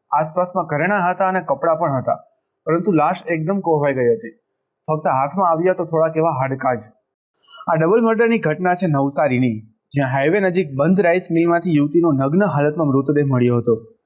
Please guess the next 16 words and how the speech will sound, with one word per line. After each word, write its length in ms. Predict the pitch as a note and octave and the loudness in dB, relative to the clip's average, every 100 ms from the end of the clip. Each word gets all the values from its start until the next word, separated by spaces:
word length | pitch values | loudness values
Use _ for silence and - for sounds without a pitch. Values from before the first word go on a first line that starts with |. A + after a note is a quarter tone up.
| _ _ _ _ - | _ _ _ _ -2
આરોપી 260 | D#3 G#3+ A#3 | 0 0 0
એટલો 280 | F#3 G#3 A#3 | 0 0 0
સનકી 360 | G#3+ G3+ G#3 | 0 2 2
હતો 200 | F3+ G3 | 2 0
કે 100 | F#3+ | 0
તેણે 200 | F#3+ F#3 | 0 0
ઉપરના 420 | D#3+ D#3 F3+ F#3 | 0 2 0 0
માળે 200 | E3+ F3 | 0 0
પ્રેમિકાની 480 | F3+ D#3 D#3+ E3 E3+ | 0 0 0 0 -2
હત્યા 380 | C3 C3 E3 F3+ | -2 -2 0 0
કરી 260 | D#3 C#3+ F3 - _ _ | 2 0 0 -4 _ _
અને 120 | C#3 | -2
લાશ 240 | C3 C#3 F#3 - - | 0 0 0 -4 -4
ઢસડીને 380 | D3+ D3+ F#3 G#3 | -2 0 0 2
નીચે 240 | D#3+ D3 C3 | 0 0 0
લાવ્યો. 380 | A#2+ A2+ A2+ | -2 -2 -8